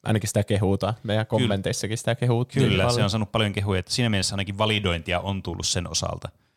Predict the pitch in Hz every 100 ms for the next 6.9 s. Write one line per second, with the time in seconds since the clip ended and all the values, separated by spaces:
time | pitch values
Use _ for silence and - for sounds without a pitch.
0 | _ - 139 143 165 170 - 143 123 92
1 | - 90 92 87 - 82 85 90 101 117
2 | 107 - - 98 82 82 - _ _ _
3 | - 90 85 85 - - 151 92 92 123
4 | 107 95 107 104 92 - - 87 85 -
5 | 165 90 123 131 104 92 101 90 82 82
6 | 87 104 110 107 98 87 85 87